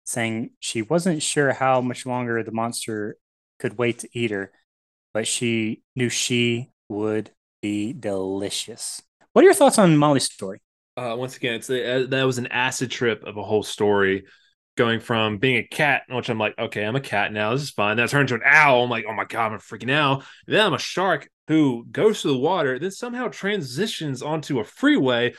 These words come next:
Speaker 2: I get hit by a car, <laughs> and I turn
Speaker 1: Mm-hmm.
Speaker 2: into that octopus and everything. It's just,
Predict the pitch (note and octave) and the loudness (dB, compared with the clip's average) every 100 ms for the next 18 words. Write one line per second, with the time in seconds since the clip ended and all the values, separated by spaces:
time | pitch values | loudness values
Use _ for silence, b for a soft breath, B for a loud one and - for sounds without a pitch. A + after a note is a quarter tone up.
0 | B - D4 D#4+ C#3 F#3 C3 A#2 F2+ - | B -2 0 0 2 0 0 -4 -4 -2
1 | E3 F3+ A2+ G2+ B2+ F3+ D#3 - D#3 - | 4 4 4 2 -2 -4 -4 -6 -10 -10
2 | D#3 A3+ - D3+ D#3+ A3+ A3+ E3+ C3+ D#3 | -16 -16 -6 -2 -2 2 4 4 2 0
3 | - C#3 A3 D#3+ B2 A2 G#2 G#2 G2+ G#2+ | -4 -2 -4 -4 -10 -10 -10 -10 -10 -10
4 | A#2 D#3+ A#3 A#3 - | -6 -4 -4 -8 -14